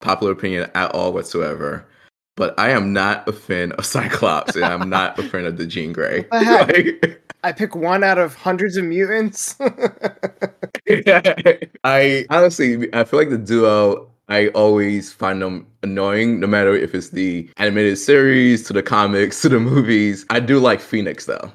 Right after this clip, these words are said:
Speaker 1: And so that's where I go into my favorite characters. I would pick, overall, if it's for, like, superpowers, I would go with Phoenix and Magneto. Magneto being the top. But if it's, like, more for personality and, like, more real life,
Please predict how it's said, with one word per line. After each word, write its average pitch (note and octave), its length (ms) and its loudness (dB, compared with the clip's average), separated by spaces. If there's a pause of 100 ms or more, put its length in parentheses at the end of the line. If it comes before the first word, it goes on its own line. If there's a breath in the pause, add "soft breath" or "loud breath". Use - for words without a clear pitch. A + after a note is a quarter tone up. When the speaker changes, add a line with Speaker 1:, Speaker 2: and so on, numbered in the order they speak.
Speaker 1:
And G2 360 -2
so - 120 -14
that's A2 220 0
where A2 200 4
I G2 100 2
go F#2+ 240 2
into F#2 240 -8
my F2+ 340 -4
favorite - 360 0
characters. D#2+ 560 -4 (100)
I G2+ 120 0
would A2+ 320 0
pick, - 500 -8 (140)
overall, A#2+ 600 4
if G2+ 140 -4
it's G2+ 160 -6
for, - 260 -2
like, F2+ 420 -2
superpowers, G2 800 0 (100)
I F2+ 100 -2
would F#2 160 -2
go F2+ 140 -2
with E2+ 120 -8
Phoenix E2+ 640 -10
and E2+ 160 -4
Magneto. D#2 720 -8
Magneto F#2 420 -2
being E2+ 200 -6
the D#2+ 80 -6
top. - 440 -8
But G2 260 2
if A2 120 2
it's, A2+ 120 0
like, A2+ 200 4
more G#2 340 4
for F#2 400 2
personality F#2 1800 -2
and, F2 100 -4
like, F2 280 -6
more F#2 220 0
real F#2 220 2
life, G2+ 380 0